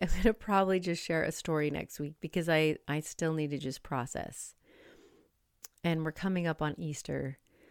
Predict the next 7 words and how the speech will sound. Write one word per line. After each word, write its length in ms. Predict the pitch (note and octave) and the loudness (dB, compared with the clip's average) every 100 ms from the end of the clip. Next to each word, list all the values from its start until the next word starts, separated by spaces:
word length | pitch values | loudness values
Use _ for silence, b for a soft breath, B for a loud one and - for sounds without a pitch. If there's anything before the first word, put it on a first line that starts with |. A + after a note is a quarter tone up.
| b b b | b b b
So 480 | - - F3 E3 D#3+ - | -12 2 6 6 6 4
I 120 | F3 | 4
had 460 | F3 E3+ E3 E3 - _ - - | 4 6 4 2 -2 _ -20 -16
something 400 | - - E3 D#3+ | -8 -4 -2 0
in 120 | D#3 D3+ | 0 0
mind. 320 | C3+ C3 C3+ | 0 0 -2
Hopefully 640 | D#3+ - F3 D#3+ D3+ - | -4 -4 0 0 0 -4